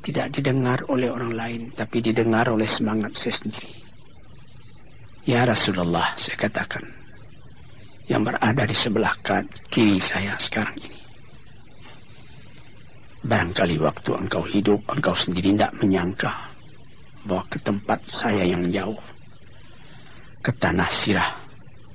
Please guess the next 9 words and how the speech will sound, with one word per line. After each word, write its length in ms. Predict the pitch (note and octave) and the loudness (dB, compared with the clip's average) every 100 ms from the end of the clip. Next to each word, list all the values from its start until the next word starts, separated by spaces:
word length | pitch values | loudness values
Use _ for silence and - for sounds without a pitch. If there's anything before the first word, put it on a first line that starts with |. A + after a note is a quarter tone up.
| - - - | -14 -16 -10
sungai 480 | - - - G2 F2 G2 | -4 0 4 4 4 2
batang 480 | F2+ F2+ - F2+ F2 | 2 2 -2 0 0
meninjau, 560 | F2+ F2+ F2+ F2+ F2+ A#2+ - - - - - | 0 2 2 2 0 -2 -8 -14 -14 -14 -2
di 80 | A#2 | 0
tepi 400 | - - - A2 | 0 -2 -2 2
danau, 400 | F2+ F2+ F#2+ A#2 - - - - - - - A#2 | 2 2 -4 -6 -10 -14 -14 -16 -16 -16 -8 2
di 160 | G#2+ | 2
pulau 320 | G#2 B2+ G#2+ A#2 | 4 4 4 4
Sumatera. 640 | - A#2 G#2 - - - | 2 0 0 -4 -8 -8